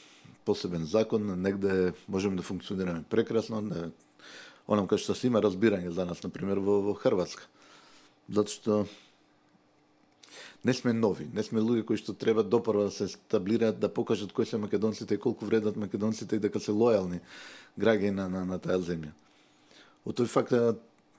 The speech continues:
тргнуваат и Хрватите и веднаш имаат една поголема отвореност кон нас и една поголема соработка. И државата е поотворена за нас да, да не признае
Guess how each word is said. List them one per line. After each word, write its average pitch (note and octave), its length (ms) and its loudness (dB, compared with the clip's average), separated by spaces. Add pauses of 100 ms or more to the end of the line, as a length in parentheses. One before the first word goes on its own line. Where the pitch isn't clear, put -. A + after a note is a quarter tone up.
(200)
тргнуваат A2+ 480 2
и A2 180 4
Хрватите G#2+ 600 2
и A#2+ 60 2
веднаш A2+ 320 -2
имаат A2 280 -2
една G#2 200 -2
поголема G#2 500 2
отвореност A2 540 2
кон F#2 140 -6
нас G2 160 -6
и A2 40 2
една G2+ 160 0
поголема G#2 460 2
соработка. G#2+ 560 2 (400)
И G#2+ 640 6
државата G2 680 2
е A2+ 160 0
поотворена B2 720 2
за B2 160 2
нас B2 120 2
да, A2+ 140 2
да G#2+ 180 2
не F#2+ 100 0
признае A2+ 540 2